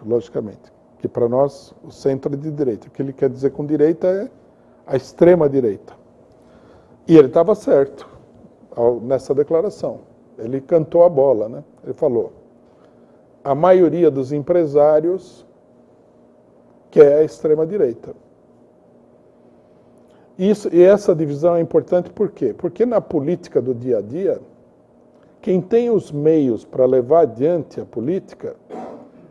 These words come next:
é esse setor mais secundário da burguesia. São as oligarquias regionais, são as burguesias regionais. Esse é um setor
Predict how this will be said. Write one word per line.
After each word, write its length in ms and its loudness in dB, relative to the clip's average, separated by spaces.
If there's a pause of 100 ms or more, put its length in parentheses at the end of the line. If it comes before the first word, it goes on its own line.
(180)
é 100 8
esse 260 2
setor 480 -2
mais 300 -4
secundário 640 -2
da 140 -2
burguesia. 640 -8 (640)
São 200 4
as 160 2
oligarquias 680 -2
regionais, 800 -8 (1300)
são 280 2
as 100 0
burguesias 680 -2
regionais. 800 -4 (760)
Esse 180 -2
é 40 4
um 80 0
setor 500 2